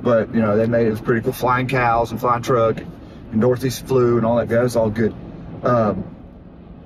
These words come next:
but then to have more than one, now I'm not a conspiracy type theorist, um, but years ago, sometime between, like, Twister and when they filmed Twisters, uh,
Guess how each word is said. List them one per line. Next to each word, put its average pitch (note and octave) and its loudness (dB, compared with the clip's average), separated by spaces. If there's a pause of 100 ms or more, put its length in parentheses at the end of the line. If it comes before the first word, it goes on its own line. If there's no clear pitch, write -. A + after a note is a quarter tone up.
(260)
but C#3+ 2
then F3 6
to E3+ 6
have E3+ 2
more E3 4
than C3+ 2
one, E3+ 4 (520)
now D3+ 4
I'm F#3 4
not F3+ 6
a F3 -2
conspiracy D3 0
type C#3 -2
theorist, D3+ 0 (420)
um, A2 2 (500)
but C#3 4
years D#3 4
ago, D3 4 (220)
sometime F3 4
between, D3 2
like, B2+ 0
Twister G3+ 2 (720)
and C#3+ 4
when D#3 6
they D3 4
filmed D3+ 4
Twisters, D3 2 (1040)
uh, A#2 2